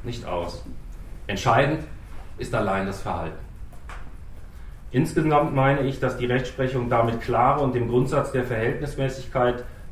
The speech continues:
genügende rechtliche Vorgaben für die Annahme eines Kriminalitätsschwerpunktes und für die polizeilichen Maßnahmen an einem solchen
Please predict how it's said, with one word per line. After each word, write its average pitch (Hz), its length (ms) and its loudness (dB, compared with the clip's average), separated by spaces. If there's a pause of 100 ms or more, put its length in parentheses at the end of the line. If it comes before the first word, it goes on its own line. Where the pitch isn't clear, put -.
genügende 135 560 2
rechtliche 127 400 0
Vorgaben 143 680 6 (500)
für 123 120 4
die 127 120 6
Annahme 127 500 6
eines 120 220 0
Kriminalitätsschwerpunktes 120 1500 2 (540)
und 110 100 -4
für 123 120 2
die 120 100 4
polizeilichen 120 720 4
Maßnahmen 110 600 2
an 104 100 -4
einem 101 260 -2
solchen 101 460 -2